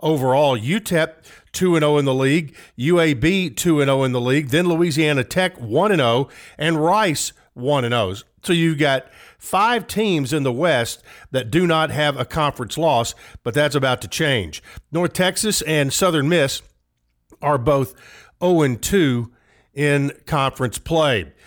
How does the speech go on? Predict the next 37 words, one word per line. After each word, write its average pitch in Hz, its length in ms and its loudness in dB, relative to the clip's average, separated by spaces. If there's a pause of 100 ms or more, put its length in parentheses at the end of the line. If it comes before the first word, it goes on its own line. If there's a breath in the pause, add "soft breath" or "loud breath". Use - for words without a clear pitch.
(240 loud breath)
So 143 360 0
that's 175 340 0
what's 180 180 0
coming 165 300 0
up 160 160 -2
this - 260 -4
weekend 156 440 0
in 120 100 -2
football. 190 580 -2 (360 loud breath)
We 135 180 -2
will, 123 320 -2
uh, 110 400 2 (260)
you 156 140 -6
know, 120 140 -4
of 95 100 -12
course, 139 380 -4
Middle 135 220 0
Tennessee 151 380 0
has 131 200 0
the 120 120 0
open 160 280 0
date. 151 240 0
They 131 100 -2
travel 143 380 -2
to 107 80 -2
uconn 107 680 -2 (500 loud breath)
next 110 500 -2
week. 107 320 -6 (720 soft breath)
All 160 140 0
right, 160 320 0
let's 143 220 -4
go 165 260 2
to 160 300 0
softball. 151 800 -2 (400 loud breath)
M-, 110 240 -14 (180)
Middle 160 260 -2
Tennessee 165 760 0